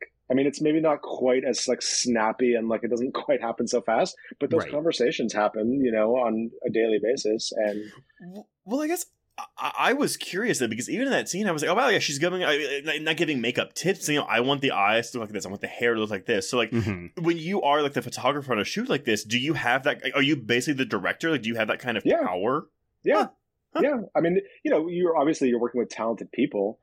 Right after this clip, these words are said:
Speaker 1: You know,
Speaker 3: Right.
Speaker 1: you're working with great hairdressers and great, and so it's sort of a, it's all a collaboration. But absolutely, it, you know, the photographer would, would be the one to be like, you know, "She should have neon fuchsia lips and the hair needs more
Speaker 3: Mm.
Speaker 1: height and the," you know, I mean, all of it. Yeah, give this
Speaker 2: Mm-hmm.
Speaker 1: outfit to her and,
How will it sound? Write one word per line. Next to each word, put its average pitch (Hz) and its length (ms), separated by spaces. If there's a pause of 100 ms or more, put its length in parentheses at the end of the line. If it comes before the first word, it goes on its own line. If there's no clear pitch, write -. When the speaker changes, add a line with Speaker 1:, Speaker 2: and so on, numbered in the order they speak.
Speaker 1:
You 139 60
know, 147 60
Speaker 3:
Right. 107 180
Speaker 1:
you're 117 100
working 123 240
with 120 180
great 113 320
hairdressers 110 540
and 107 140
great, 110 240 (240)
and 117 100
so 117 100
it's 110 140
sort 120 100
of 104 80
a, 107 180
it's 117 120
all 113 180
a 120 40
collaboration. 101 880 (320)
But 123 160 (160)
absolutely, 117 760
it, 113 140 (240)
you 117 180
know, 107 140
the 98 80
photographer 110 460
would, 104 160
would 107 180
be 110 120
the 104 80
one 101 240
to 98 60
be 101 100
like, 98 180 (100)
you 113 100
know, 101 120
"She - 180
should 117 160
have 110 120 (340)
neon 127 480
fuchsia 127 340
lips 120 460
and 117 180
the 110 40
hair 117 300
needs 117 280
more 127 160
Speaker 3:
Mm. - 20
Speaker 1:
height 127 280
and 117 140
the," 107 240 (120)
you 147 100
know, 117 100
I 107 40
mean, 117 120
all 127 200
of 98 80
it. 95 80 (100)
Yeah, 117 180 (140)
give 120 160
this 98 220
Speaker 2:
Mm-hmm. 78 180
Speaker 1:
outfit 117 320
to 117 80
her 131 340
and, 110 240